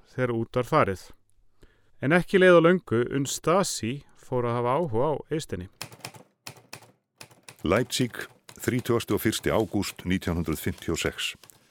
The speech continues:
Speaker 2: Þorvaldsson, Eysteinn. Fæddur tuttugasta og þriðja júní nítján hundrað þrjátíu og tvö í Hafnarfirði, Íslendingur.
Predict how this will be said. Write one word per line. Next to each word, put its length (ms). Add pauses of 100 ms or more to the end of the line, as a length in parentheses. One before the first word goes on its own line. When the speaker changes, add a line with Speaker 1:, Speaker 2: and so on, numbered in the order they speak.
(220)
Speaker 2:
Þorvaldsson, 720 (100)
Eysteinn. 400 (880)
Fæddur 480
tuttugasta 460
og 80
þriðja 260
júní 380 (500)
nítján 320
hundrað 220
þrjátíu 400
og 100
tvö 220 (340)
í 160
Hafnarfirði, 720 (340)
Íslendingur. 640